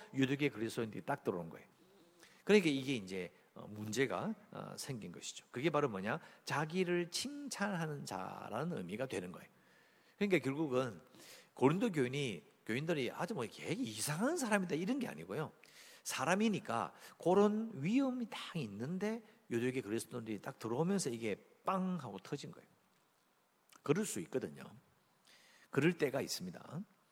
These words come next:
그래서, 어, 바울은 그 부분을 보고 정리해 주는 거예요. "여기 문제다. 이렇게 하면 안 된다."라고 딱딱딱 정리를 해 주는 것이죠. 그래서,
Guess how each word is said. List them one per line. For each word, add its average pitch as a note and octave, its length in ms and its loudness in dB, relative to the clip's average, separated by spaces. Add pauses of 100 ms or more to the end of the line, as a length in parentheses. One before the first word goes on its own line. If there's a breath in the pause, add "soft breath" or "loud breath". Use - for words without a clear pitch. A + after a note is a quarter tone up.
(360 loud breath)
그래서, A#2 560 4 (400 loud breath)
어, E2 380 -6
바울은 A#2 340 6
그 C3+ 160 6
부분을 D3+ 380 4
보고 A#2 360 2
정리해 B2 720 0
주는 D3+ 240 0
거예요. F2 280 -2 (440)
"여기 A#2 220 -2
문제다. F#2+ 720 -4
이렇게 B2 240 -2
하면 E2+ 140 -6
안 F2+ 80 -8
된다."라고 A#2 420 0
딱딱딱 B2+ 480 -6
정리를 A#2+ 340 0
해 A2+ 100 -2
주는 D3 200 0
것이죠. A2 560 -4 (440 loud breath)
그래서, A#2 480 4